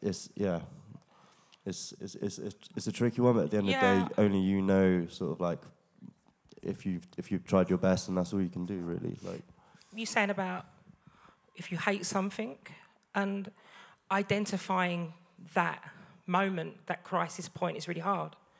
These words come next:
Speaker 2: for all of us. You know, I mean, some people, it, you, if you're hating something and you're hating yourself, and it's all coming to a point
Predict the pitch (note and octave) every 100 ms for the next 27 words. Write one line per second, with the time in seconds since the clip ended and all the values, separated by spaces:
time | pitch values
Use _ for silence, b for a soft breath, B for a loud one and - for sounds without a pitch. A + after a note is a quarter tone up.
0 | b b b _ - E3 F3+ D#3 D#3+ -
1 | - F3 F3+ D#3+ D#3 D#3 - F3 D#3+ E3
2 | B B B - F3+ F3 E3 D#3 D#3 D#3
3 | D#3+ D#3 - - C3 E3+ - _ _ _
4 | - B B B B - _ B B B
5 | B B - E3+ D3+ E3+ E3 D#3 D3+ E3
6 | D3+ D#3 D3 C#3+ D#3 D3 C#3+ E3 C#3+ D3+
7 | D3+ - D#3+ D3+ D3 - - - D3 D3
8 | C#3 D3 C#3 - b b b b b b
9 | _ D#3 - E3 D#3 - E3+ D#3+ D#3 D3
10 | - F3 D3+ D3+ C#3+ - _ - D3+ F3+
11 | F#3+ E3+ C3+